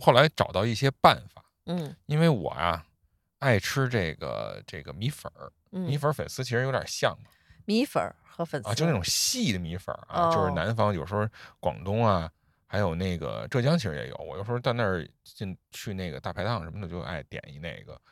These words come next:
Speaker 1: 就是它看似量大，然后也是主食，但你吃完以后，其实因为它是米做的嘛，就没有那么顶，啊，就还行。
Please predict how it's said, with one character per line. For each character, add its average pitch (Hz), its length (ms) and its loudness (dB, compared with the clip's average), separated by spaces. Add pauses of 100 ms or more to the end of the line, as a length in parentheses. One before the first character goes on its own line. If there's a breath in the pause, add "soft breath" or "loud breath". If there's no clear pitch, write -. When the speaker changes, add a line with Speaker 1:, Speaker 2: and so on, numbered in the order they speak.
(260 soft breath)
Speaker 1:
就 110 120 -4
是 101 80 0
它 131 180 0 (120)
看 143 280 2
似 120 200 -4
量 107 240 2
大， 90 280 0 (300)
然 92 140 -4
后 104 80 -2
也 82 100 -4
是 104 80 -2
主 - 160 -12
食， - 220 -8
但 98 180 0
你 82 40 -8
吃 - 180 -4
完 123 100 0
以 - 20 -4
后， 95 140 -6
其 107 160 -8
实 113 180 -4
因 113 60 -6
为 123 80 -4
它 123 60 -2
是 117 40 -2
米 87 200 -8
做 101 180 0
的 76 80 -6
嘛， 53 80 -14 (400 soft breath)
就 - 140 -8
没 82 160 -4
有 107 120 0
那 101 140 -2
么 67 480 -8 (100)
顶， - 140 -12 (640)
啊， 80 300 -10
就 80 120 -8
还 82 120 -6
行。 73 140 -10